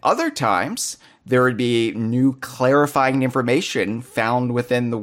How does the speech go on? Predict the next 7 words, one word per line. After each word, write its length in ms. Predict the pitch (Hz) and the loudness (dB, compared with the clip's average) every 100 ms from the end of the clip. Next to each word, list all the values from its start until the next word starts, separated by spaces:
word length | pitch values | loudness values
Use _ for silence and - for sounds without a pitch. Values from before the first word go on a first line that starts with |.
| 98 - | -10 -12
pages 720 | 131 135 123 98 107 - - - - _ _ _ _ - | -4 -2 0 -2 -2 -4 -8 -14 -20 _ _ _ _ 2
on 220 | 120 117 | 2 2
Rareware 800 | 113 117 165 143 98 90 92 - 135 | 2 2 2 2 2 2 2 0 -6
that 480 | 117 135 139 135 - | 0 2 4 2 -2
you 240 | 156 151 185 | -8 -4 -4
never 460 | 180 208 247 190 | -2 0 2 2
got 340 | 143 131 123 | 2 0 0